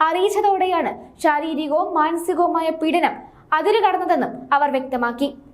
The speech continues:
തലയ്ക്ക് പലപ്പോഴായി അടിച്ചിട്ടുണ്ട് എന്നും പോയി ചാകാൻ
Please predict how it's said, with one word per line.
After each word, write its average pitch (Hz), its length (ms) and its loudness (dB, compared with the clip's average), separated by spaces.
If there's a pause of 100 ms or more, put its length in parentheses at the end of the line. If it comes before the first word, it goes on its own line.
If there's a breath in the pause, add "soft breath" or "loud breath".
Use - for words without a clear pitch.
(360 soft breath)
തലയ്ക്ക് 440 400 2
പലപ്പോഴായി 392 560 4
അടിച്ചിട്ടുണ്ട് 330 580 0
എന്നും 330 320 0 (280)
പോയി 330 200 2
ചാകാൻ 349 500 0